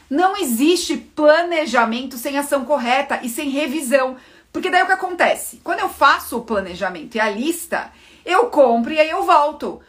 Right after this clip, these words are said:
"Ai, será que alguma coisa estragou?" E aí, semanalmente, eu vou olhando aquilo e analisando. A Cláudia até colocou planejamento. Planejamento é a minha palavra da vida, né? <laughs> Propósito e planejamento. Vamos lá.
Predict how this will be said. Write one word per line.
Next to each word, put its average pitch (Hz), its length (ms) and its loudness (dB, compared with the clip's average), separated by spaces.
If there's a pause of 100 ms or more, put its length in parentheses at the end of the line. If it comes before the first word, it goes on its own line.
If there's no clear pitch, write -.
(140)
"Ai, 339 340 4
será 330 240 2
que 349 60 -6
alguma 294 280 2
coisa 254 200 0
estragou?" 240 460 -2
E 247 100 -6
aí, 285 160 0
semanalmente, 285 920 -2
eu 254 100 -4
vou 277 140 0
olhando 285 460 2
aquilo 240 600 -6 (1000)
e 247 80 -6
analisando. 233 840 -4 (320)
A 185 140 -4
Cláudia 247 300 0
até 330 120 -6
colocou 359 300 -2
planejamento. 311 600 -2
Planejamento 247 460 -6
é - 20 -6
a 240 40 -6
minha 226 180 -8
palavra 247 380 -6
da 285 100 -8
vida, 220 300 -10
né? 165 160 -12 (220)
<laughs> - 180 -18 (1900)
Propósito 339 760 4
e - 60 -4
planejamento. 330 720 0
Vamos 247 180 -4
lá. - 240 -4